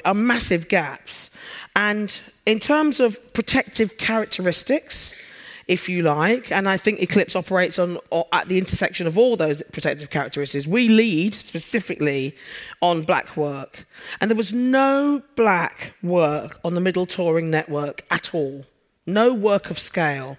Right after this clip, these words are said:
If you're looking for work from black artists, they were on for one night in that tiny little space over there. And if those fifty people get to see it, that's it. Nobody else gets to see it. And I, and I would see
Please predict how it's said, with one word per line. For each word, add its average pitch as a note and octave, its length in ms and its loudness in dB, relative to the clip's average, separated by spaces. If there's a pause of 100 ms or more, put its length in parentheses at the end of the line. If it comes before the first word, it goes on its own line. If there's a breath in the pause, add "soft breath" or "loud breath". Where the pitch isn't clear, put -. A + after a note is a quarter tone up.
(360 loud breath)
If - 80 -8
you're G#3+ 100 2
looking B3+ 240 0
for A#3+ 140 -2
work G3+ 420 2
from F#3 200 -4
black F#3 220 0
artists, E3+ 460 0
they F3 140 2
were E3+ 260 2
on A3 420 2 (280 loud breath)
for F3+ 200 -2
one A#3 380 2
night F3 420 2 (220 loud breath)
in F3 120 -2
that E3+ 180 -2
tiny A#3 360 2
little A3+ 180 2
space E3+ 580 0
over G3+ 320 2
there. E3+ 280 2
And E3+ 120 -2
if E3+ 100 -8
those B3 260 -2
fifty A#3 320 -2
people G#3+ 320 -2
get G3+ 220 -6
to G#3 80 -6
see G#3 280 0
it, - 100 -6
that's F3 280 -4
it. D3+ 300 -4 (260 loud breath)
Nobody F#3+ 400 2
else E3 220 0
gets - 260 -4
to C#3 60 -12
see - 180 -4
it. C3 220 -8 (720 loud breath)
And G#3+ 120 2
I, A#3+ 100 4
and C4 180 2
I C#4+ 80 4
would D4+ 140 -2
see A4 220 4